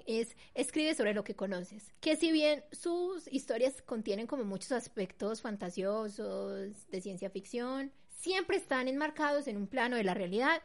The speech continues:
y estos son solo metáforas sobre las cuales se apoya para mostrarnos todos los monstruos internos que tenemos todos nosotros. Entonces,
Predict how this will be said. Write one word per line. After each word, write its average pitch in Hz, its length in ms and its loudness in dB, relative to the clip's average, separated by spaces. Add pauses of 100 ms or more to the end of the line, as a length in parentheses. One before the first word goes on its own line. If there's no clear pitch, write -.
(180)
y 269 80 0
estos 269 200 0
son 302 160 -2
solo 285 180 4
metáforas 220 460 0
sobre 214 120 0
las 185 160 -6
cuales 185 220 0
se 240 60 0
apoya 185 380 -2
para 202 240 -2
mostrarnos 196 640 0
todos 240 300 4
los - 180 -2
monstruos 247 440 4
internos 202 400 0
que 202 100 2
tenemos 190 320 -2
todos 220 180 4
nosotros. 202 520 -4
Entonces, 349 500 2